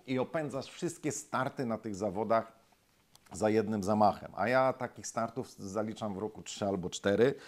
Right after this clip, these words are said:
bo po prostu mi się to podoba. I dalej. Naj-, fragment, który wzbudził największe kon-, kontrowersje na, na tych forach, przy czym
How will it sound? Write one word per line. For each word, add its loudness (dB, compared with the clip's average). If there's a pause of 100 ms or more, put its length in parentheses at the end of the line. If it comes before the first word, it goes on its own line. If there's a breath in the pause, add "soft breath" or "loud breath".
(160 loud breath)
bo 4
po 6
prostu 0
mi 0
się -4
to -4
podoba. -4 (760 loud breath)
I 2
dalej. 12 (680)
Naj-, 6 (280)
fragment, 2
który 0
wzbudził -2
największe 0
kon-, -4
kontrowersje 0
na, -2
na -2
tych -14
forach, 4 (420 loud breath)
przy -10
czym -2